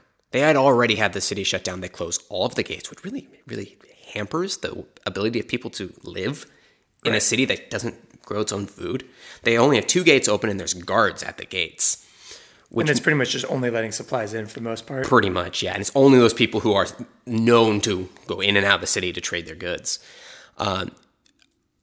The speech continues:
Speaker 1: there were town criers at every main interse-, intersection calling out what had happened and the basic things that were enforced. And one of them is every innkeeper who had their ledgers of who was in their rooms, they have to present those. And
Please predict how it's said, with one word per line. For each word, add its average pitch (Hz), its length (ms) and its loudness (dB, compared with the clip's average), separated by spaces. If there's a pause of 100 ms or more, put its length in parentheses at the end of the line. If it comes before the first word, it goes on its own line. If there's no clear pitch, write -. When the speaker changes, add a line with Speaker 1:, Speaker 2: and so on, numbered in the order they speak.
(300)
Speaker 1:
there 127 160 2
were 101 80 -2
town 139 400 2
criers 113 760 0 (160)
at 104 200 0
every 123 260 0
main 110 200 -2
interse-, 127 360 -2 (160)
intersection 113 480 -2
calling 110 340 2
out 110 100 4
what 117 120 2
had 98 100 -6
happened 117 400 -2
and 95 120 -6
the 95 60 -6
basic 104 400 -2
things 117 360 -2
that - 120 -4
were 101 80 -8
enforced. 139 380 0
And 104 80 -6
one 143 100 2
of 190 60 0
them 101 100 0
is 98 180 -2
every 127 360 0
innkeeper 127 720 -2 (880)
who 120 200 2
had 98 200 0
their 98 100 0
ledgers 98 440 0
of 95 100 -8
who - 180 0
was 104 140 0
in 101 100 -2
their 92 120 -2
rooms, 120 400 0 (220)
they 117 140 2
have - 260 2
to 95 160 -4 (160)
present 104 380 -2
those. - 380 -4 (180)
And - 120 -2